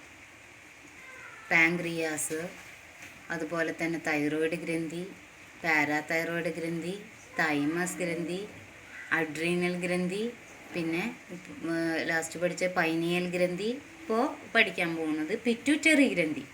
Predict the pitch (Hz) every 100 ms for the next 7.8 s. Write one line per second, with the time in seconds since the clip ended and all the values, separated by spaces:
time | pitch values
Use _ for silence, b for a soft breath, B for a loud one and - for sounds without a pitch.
0 | - - - - - - - - - -
1 | 196 - - 311 - 285 277 240 226 -
2 | - - 170 180 180 - 247 269 269 247
3 | 233 226 - 214 220 - 247 - - -
4 | 359 311 247 190 175 165 156 160 - 190
5 | 175 180 170 160 160 156 - - 202 220
6 | 247 269 330 277 254 202 190 180 185 180
7 | 180 208 208 185 165 156 151